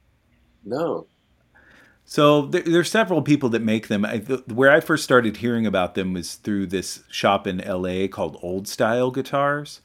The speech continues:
Speaker 2: Um,
Speaker 1: Okay.
Speaker 2: and several, like, do you know who Madison Cunningham is?
Speaker 1: No. Oh,
Speaker 2: Huh?
Speaker 1: yes, I do. She's amazing.
Speaker 2: So
Speaker 1: Yeah, I
Speaker 2: she
Speaker 1: love
Speaker 2: pl-,
Speaker 1: her.
Speaker 2: she has one, and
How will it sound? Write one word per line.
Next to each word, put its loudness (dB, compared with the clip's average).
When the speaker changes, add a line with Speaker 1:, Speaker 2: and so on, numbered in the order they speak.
Speaker 2:
Um, -2
Speaker 1:
Okay. -14
Speaker 2:
and -2
several, 0
like, 0
do -2
you 4
know 2
who 0
Madison 2
Cunningham -4
is? -10
Speaker 1:
No. -8
Oh, 6
Speaker 2:
Huh? 8
Speaker 1:
yes, 4
I 2
do. 4
She's 0
amazing. -2
Speaker 2:
So -2
Speaker 1:
Yeah, 2
I 2
Speaker 2:
she 4
Speaker 1:
love 0
Speaker 2:
pl-, -4
Speaker 1:
her. -4
Speaker 2:
she 2
has 6
one, 4
and 2